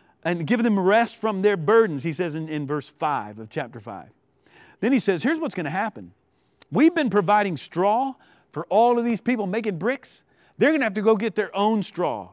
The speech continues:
now." And in verse seven, and he says, "We're by no means gonna reduce their work.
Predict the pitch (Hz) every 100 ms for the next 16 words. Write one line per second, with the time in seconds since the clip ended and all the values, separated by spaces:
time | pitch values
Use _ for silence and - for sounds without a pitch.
0 | - 120 123 127 208 226 _ _ _ _
1 | - 156 147 160 156 156 143 - 156 143
2 | 233 240 _ _ _ _ - 170 151 185
3 | 160 339 254 208 180 185 277 381 302 208
4 | 131 175 156 147 135 135 - 131 120 170
5 | 262